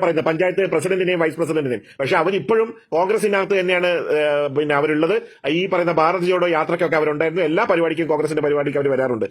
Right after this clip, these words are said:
ഇത്തരത്തിൽ കോൺഗ്രസിന്റെ എസ് ഡി പി ഐ ബന്ധവുമായിട്ട് നിങ്ങൾക്കൊന്നും പറയാനില്ല. എന്നാൽ സി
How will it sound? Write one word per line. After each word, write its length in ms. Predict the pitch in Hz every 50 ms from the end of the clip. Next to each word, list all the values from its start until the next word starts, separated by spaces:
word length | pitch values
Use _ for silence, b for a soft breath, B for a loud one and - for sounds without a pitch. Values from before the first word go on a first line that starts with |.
| B B B B 180 214
ഇത്തരത്തിൽ 420 | 202 214 262 233 214 175 196 180 180 160 165
കോൺഗ്രസിന്റെ 540 | 165 190 214 214 233 214 220 196 170 170 196 190 175
എസ് 120 | - - 214
ഡി 60 | 208 196
പി 80 | 214 202
ഐ 40 | 196 170 165
ബന്ധവുമായിട്ട് 420 | 156 156 185 180 165 170 165 175 160
നിങ്ങൾക്കൊന്നും 380 | 165 160 147 156 156 196 202 170
പറയാനില്ല. 340 | 156 151 156 147 135 143 165 B B B B -
എന്നാൽ 160 | 175 220 214 -
സി 80 | 208 208